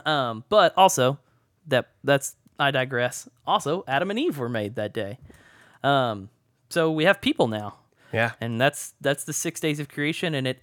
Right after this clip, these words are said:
Speaker 1: ends with us.
Speaker 2: Yep. And on, uh, the seventh day, uh, as, as many people have heard, that was when God took time to rest.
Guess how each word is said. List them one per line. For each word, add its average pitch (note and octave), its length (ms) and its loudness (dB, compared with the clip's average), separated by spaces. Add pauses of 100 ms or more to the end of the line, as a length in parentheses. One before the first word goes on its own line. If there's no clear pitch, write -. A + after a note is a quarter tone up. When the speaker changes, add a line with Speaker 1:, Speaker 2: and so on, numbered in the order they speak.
Speaker 1:
ends F#3 540 -2
with A#3+ 400 0
us. - 320 -6 (500)
Speaker 2:
Yep. C3+ 260 0 (1000)
And C#3+ 140 8
on, D#3 200 10
uh, C#3+ 300 8
the A#2+ 140 2
seventh D#3+ 440 4
day, E3+ 340 2 (360)
uh, A2 340 2
as, A2 320 -2 (220)
as A2+ 180 -8
many C3 220 4
people A#2+ 280 0
have A2 120 -2
heard, A#2+ 360 0 (120)
that A#2 160 4
was A#2+ 180 0
when A2+ 160 0
God A2 300 2
took A#2+ 160 -6
time G#2 300 -4
to G2 120 -6
rest. - 480 -8